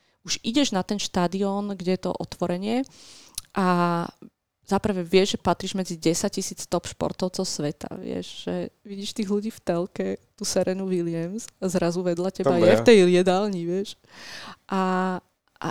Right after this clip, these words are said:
Speaker 1: už ideš a tam stoja ľudia, ktorí tam trebárs dobrovoľničia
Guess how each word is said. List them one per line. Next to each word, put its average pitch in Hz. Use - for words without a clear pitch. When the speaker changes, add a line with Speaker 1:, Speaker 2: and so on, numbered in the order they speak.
Speaker 1:
už -
ideš 196
a 160
tam 175
stoja 226
ľudia, 185
ktorí 190
tam 190
trebárs 196
dobrovoľničia 185